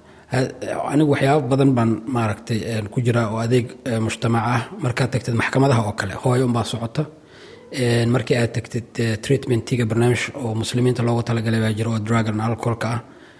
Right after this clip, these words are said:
Hooyo unbaa soo wacaysa, Soomaalida khaasatan. Hooyo unbaa ooyinaysa, hooyo unbaa dhibka wata. Markii aad weydiisto aabbaha meeshuu joogana, eh, uu jirana, waa joogaa. Magaaladu, eh, ayuu joogaa, laakiin qayb kama aha. Een,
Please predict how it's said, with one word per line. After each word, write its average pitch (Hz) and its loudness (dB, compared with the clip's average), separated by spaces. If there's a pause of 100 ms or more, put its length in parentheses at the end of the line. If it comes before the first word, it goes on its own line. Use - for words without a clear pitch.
(380)
Hooyo 135 6
unbaa 120 2
soo 123 0
wacaysa, 117 -2
Soomaalida 117 0
khaasatan. 117 -4 (140)
Hooyo 127 6
unbaa 117 4
ooyinaysa, 120 0
hooyo 123 4
unbaa 113 0
dhibka 113 -6
wata. 110 -4 (500)
Markii - 2
aad 143 6
weydiisto 131 4
aabbaha 127 2
meeshuu 120 2
joogana, 120 2
eh, 110 -2
uu 127 2
jirana, 127 0
waa 180 6
joogaa. 120 0
Magaaladu, 131 2
eh, 123 -2
ayuu 127 0
joogaa, 123 2
laakiin 135 0
qayb 170 4
kama 151 4
aha. - -2 (760)
Een, 131 4